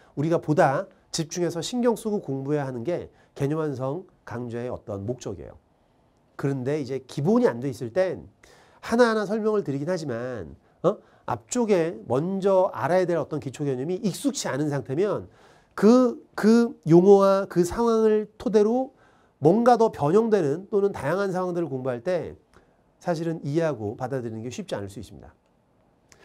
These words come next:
그런 내용들이 요소 요소에 많이 있기 때문에 이 필수 인문 강좌는 지구과학 원이 되었든 투가 되었든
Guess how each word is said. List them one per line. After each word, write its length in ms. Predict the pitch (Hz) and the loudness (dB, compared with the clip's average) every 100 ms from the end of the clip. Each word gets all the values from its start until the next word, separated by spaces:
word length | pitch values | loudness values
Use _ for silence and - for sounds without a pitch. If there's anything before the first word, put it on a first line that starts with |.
| - _ _ | -20 _ _
그런 300 | 175 233 233 | 4 6 6
내용들이 540 | 143 180 170 233 147 | 2 2 2 0 -2
요소 380 | 98 156 196 226 | 2 2 2 0
요소에 440 | 151 117 143 185 101 | 0 0 -2 -2 -2
많이 240 | 113 147 | -4 -6
있기 120 | 120 | -8
때문에 460 | 110 147 110 95 170 _ _ _ | -4 -4 -4 -8 -12 _ _ _
이 60 | 135 | -8
필수 300 | 131 226 - | -4 -4 -2
인문 140 | 220 | -4
강좌는 600 | 175 131 135 151 165 78 76 _ _ | -4 -4 -4 -4 -4 -8 -16 _ _
지구과학 500 | - 165 175 170 175 | -8 -4 0 0 0
원이 200 | 131 156 | -2 0
되었든 300 | 147 143 147 | -2 -4 -8
투가 200 | 180 170 | -4 -4
되었든 500 | 123 110 170 131 | -4 -4 -6 -6